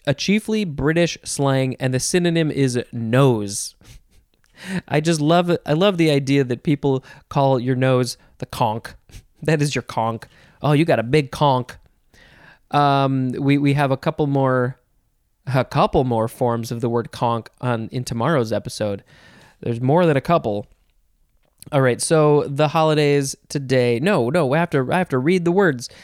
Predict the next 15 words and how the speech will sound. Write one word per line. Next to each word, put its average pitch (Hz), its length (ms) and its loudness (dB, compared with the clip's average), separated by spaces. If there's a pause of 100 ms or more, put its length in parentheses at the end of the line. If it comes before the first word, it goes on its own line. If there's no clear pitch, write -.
(240)
and 151 200 -2
sing 202 280 0
a 226 40 0
song. 120 540 -2 (540)
Conjunction, 208 800 0 (120)
conjunctiva, 185 1080 2
conjunctive, 165 680 0 (300)
conjunctivitis, 190 1040 0 (160)
conjuncture, 170 920 0
conjunto, 165 800 2 (540)
conjuration, 156 800 0 (140)
conjure, 156 680 0 (300)
conjurer, 135 760 2 (280)
and 120 200 -8
conch. 113 340 -6